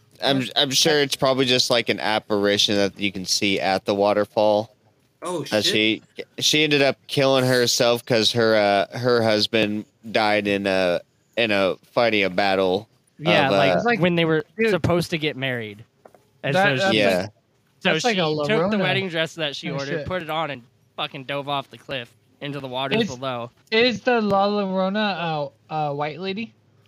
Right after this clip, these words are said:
Speaker 3: Yeah, that's,
Speaker 4: No.
Speaker 3: that's, uh, the most famous one, the La
Speaker 2: Oh,
Speaker 3: Llorona.
Speaker 2: shit.
Speaker 4: Oh,
Speaker 2: Hey,
Speaker 4: okay.
Speaker 2: here's a, here's one that hits home.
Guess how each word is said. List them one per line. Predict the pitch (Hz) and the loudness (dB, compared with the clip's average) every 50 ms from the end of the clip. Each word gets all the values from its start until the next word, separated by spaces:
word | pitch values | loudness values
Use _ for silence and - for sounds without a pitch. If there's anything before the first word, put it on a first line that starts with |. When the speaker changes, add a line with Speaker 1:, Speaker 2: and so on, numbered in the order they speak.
| _ _ _ _ _ 165 | _ _ _ _ _ 0
Speaker 3:
Yeah, | 190 226 214 185 | 2 4 4 4
that's, | 170 180 190 139 123 196 | 2 2 0 -2 -4 -2
Speaker 4:
No. | 196 | 0
Speaker 3:
that's, | 190 196 190 - 202 | 0 0 2 2 2
uh, | 214 208 190 175 156 | 4 6 6 4 4
the | 151 151 | 2 2
most | 156 160 160 - - | 2 0 0 0 -2
famous | 151 151 156 147 - - | -2 -4 -4 -4 -6 -6
one, | 151 131 123 120 117 - | -6 -6 -6 -8 -12 -8
the | - 147 131 131 | -4 -4 -4 -2
La | 131 135 131 | -2 -2 0
Speaker 2:
Oh, | 170 175 170 | 0 0 0
Speaker 3:
Llorona. | 123 131 127 | 0 -2 0
Speaker 2:
shit. | 190 190 | 0 0
Speaker 4:
Oh, | 180 190 196 196 196 196 170 | 0 0 0 0 0 -2 -2
Speaker 2:
Hey, | 180 202 190 | -2 -2 -2
Speaker 4:
okay. | 170 | 0
Speaker 2:
here's | 156 175 185 214 202 226 | 0 2 2 2 2 2
a, | 233 196 180 165 | 2 2 2 0
here's | 151 170 185 214 208 190 | 0 0 0 0 0 0
one | 208 202 202 | -2 -2 -2
that | 180 147 135 | -2 -4 -4
hits | 143 160 165 160 - - | -4 -6 -6 -8 -10 -8
home. | 147 147 156 156 160 160 156 | -8 -6 -6 -6 -8 -10 -14